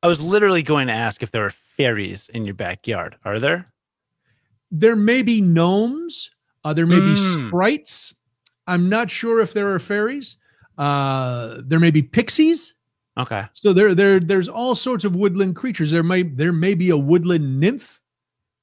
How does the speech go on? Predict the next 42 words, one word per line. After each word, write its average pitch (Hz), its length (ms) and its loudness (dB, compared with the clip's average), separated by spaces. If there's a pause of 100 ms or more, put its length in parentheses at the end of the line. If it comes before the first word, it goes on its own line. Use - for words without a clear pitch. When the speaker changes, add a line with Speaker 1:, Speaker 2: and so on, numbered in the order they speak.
(220)
Speaker 2:
Um, 107 680 -8 (800)
you 156 140 2
know. 117 200 -2 (1500)
Speaker 1:
If - 140 -6
there's 226 240 2
a 147 60 -2
Speaker 2:
So. 131 40 -4
Speaker 1:
nymph, 131 560 -4
you 135 140 -6
better 143 200 2
let 131 200 0
your 104 100 -4
wife 110 300 -4
know, 98 180 -10
'cause 110 200 -12
they 123 120 -4
can 107 160 -10
get 95 160 -10
into 82 300 -16
trouble. - 440 -18 (380)
Speaker 2:
Oh, 107 380 -6
I'll 113 120 -2
be 107 80 -6
out 110 140 -6
the 101 80 -10
back. 110 260 -4
Ooh, 139 300 -2
I 123 100 0
got 165 120 2
a 110 40 0
hole. 120 360 -2
Yeah, 117 180 -2
I 175 60 2
got 208 100 2
a 185 60 6
hole 180 160 6
you 165 100 6
can 139 140 2
fill. 165 320 2
Easy, 202 360 4
woodland 151 380 0
nymph. 160 340 -4